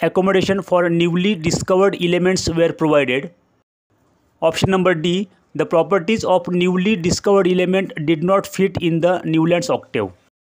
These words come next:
Question number ten, using Dobereiner's law or triad, find the missing number. Seven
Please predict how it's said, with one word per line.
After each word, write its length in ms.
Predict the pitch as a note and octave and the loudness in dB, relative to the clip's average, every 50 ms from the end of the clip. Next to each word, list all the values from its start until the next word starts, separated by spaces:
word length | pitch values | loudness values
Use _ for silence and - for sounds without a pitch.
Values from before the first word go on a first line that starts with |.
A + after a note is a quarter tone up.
| _ _ _ _ _ _ _ _ _ _ _ _ _ _ _ _ _ _ _ _ | _ _ _ _ _ _ _ _ _ _ _ _ _ _ _ _ _ _ _ _
Question 260 | - E3+ D3+ - F#3+ F#3+ | -2 0 0 0 0 0
number 240 | F#3 F#3 F#3 F#3+ F3+ | 0 2 2 0 0
ten, 420 | F#3 - F#3+ E3 D3+ D#3 F#3 G3+ - _ _ _ _ _ _ _ _ | 0 -2 0 0 0 0 -2 -6 -10 _ _ _ _ _ _ _ _
using 560 | - D3+ E3 F3 D#3+ F3+ G3+ G#3 G#3+ G#3 F3+ - _ - | -4 -2 -2 0 0 0 0 0 0 -2 -4 -8 _ -4
Dobereiner's 680 | E3 D3+ E3+ F3 F#3 F#3+ F#3+ F3+ F3+ G3 G3 - - | 0 0 2 2 4 4 4 4 2 2 0 0 0
law 440 | F3+ F3 F3 E3 E3+ F3+ F#3 - - _ _ _ _ | 0 2 2 4 4 2 0 -2 -6 _ _ _ _
or 280 | - E3 F3 F3 E3 E3 E3+ - | 0 2 2 2 0 -2 -2 -2
triad, 400 | F3+ D#3+ D3+ D#3 E3+ F3 E3 D#3+ | 0 0 2 2 0 0 -2 -6
find 400 | - - D3+ D#3 E3+ F3 F#3 E3 | -4 -2 0 0 2 0 2 2
the 120 | F#3+ F#3 | 2 2
missing 460 | E3 D#3+ D#3+ D#3+ - - G#3 G3 F#3 E3+ | 2 0 0 -2 -2 0 0 0 0 0
number. 340 | D3+ C3+ B2+ A2 G#2 G#2 - - - _ _ _ _ _ _ _ _ _ _ _ _ _ _ _ _ _ _ _ _ _ _ _ | 2 2 0 0 -2 -2 -6 -8 -10 _ _ _ _ _ _ _ _ _ _ _ _ _ _ _ _ _ _ _ _ _ _ _
Seven 640 | _ - - F3 E3 D#3+ E3+ F#3 F#3+ A3 B3 A#3 | _ -6 -2 0 2 2 2 2 2 2 0 0